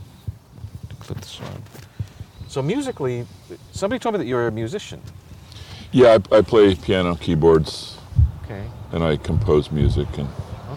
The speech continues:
Speaker 1: Okay.
Speaker 2: I don't have my, uh, my setup set up right now, but
Speaker 1: Why is that?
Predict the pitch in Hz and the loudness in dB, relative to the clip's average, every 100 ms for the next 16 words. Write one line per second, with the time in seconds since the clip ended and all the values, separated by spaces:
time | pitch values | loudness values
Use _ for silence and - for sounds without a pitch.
0 | - 85 85 87 82 82 85 80 78 71 | -12 -12 -4 0 2 2 2 2 2 2
1 | 71 69 67 65 - 69 - 90 80 69 | 2 2 0 -4 -6 -4 -2 2 4 2
2 | - - - - - 76 85 90 - - | 0 -8 -8 -6 2 4 6 6 6 4
3 | - 65 65 67 64 65 - 67 65 - | 2 0 -4 -4 -6 -8 -6 -2 -2 0
4 | 117 104 104 | -2 -2 -8